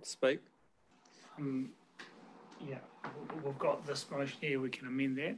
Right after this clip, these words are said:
Speaker 2: perhaps. Or do we go straight from the start?
Speaker 1: Okay. So, no, we'll start again.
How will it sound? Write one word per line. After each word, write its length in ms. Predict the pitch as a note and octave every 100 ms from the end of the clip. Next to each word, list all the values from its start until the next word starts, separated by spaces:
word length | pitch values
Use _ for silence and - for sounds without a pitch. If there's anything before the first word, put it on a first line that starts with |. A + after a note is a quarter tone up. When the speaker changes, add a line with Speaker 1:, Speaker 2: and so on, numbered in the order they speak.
| -
Speaker 2:
perhaps. 400 | - - - - - _ _ _ - - _ _ _ _ _
Or 60 | B2
do 140 | -
we 60 | C#3
go 80 | B2+
straight 280 | - B2 G#2+
from 120 | C3
the 80 | -
start? 400 | - D#2 - - - _ _ - G#2+ - - - -
Speaker 1:
Okay. 100 | - - - - - - - - - - - - - - - - - - - - - - - - - - - - -
So, 120 | B2+ A2+ A2+ - - - - - - - - - - - - - - - - _ _ _ - - B2
no, 240 | A2+ G#2+
we'll 100 | G#2
start 320 | - B2 A2+
again. 300 | G#2+ G#2 F#2